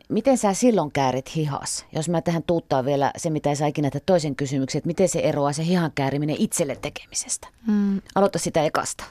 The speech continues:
Speaker 2: It-, ää, ensi-, toisille
Speaker 1: Niin.
Speaker 2: tekemisestä mä mietin, ää,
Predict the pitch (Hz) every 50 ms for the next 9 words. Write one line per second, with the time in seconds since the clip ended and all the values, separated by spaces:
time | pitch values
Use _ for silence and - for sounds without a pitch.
0 | - - 196 190 - _ - 202 196 190 185 180 - 208 202 196 196 - - -
1 | 214 202 196 185 - 185 170 165 156 - - 262 220 202 196 165 - - - 185
2 | 185 - 180 175 185 185 - 180 185 - - - 175 185 180 175 170 - - -
3 | 165 175 175 170 170 - - 180 175 170 165 165 - - _ - - _ - 170
4 | 165 165 170 147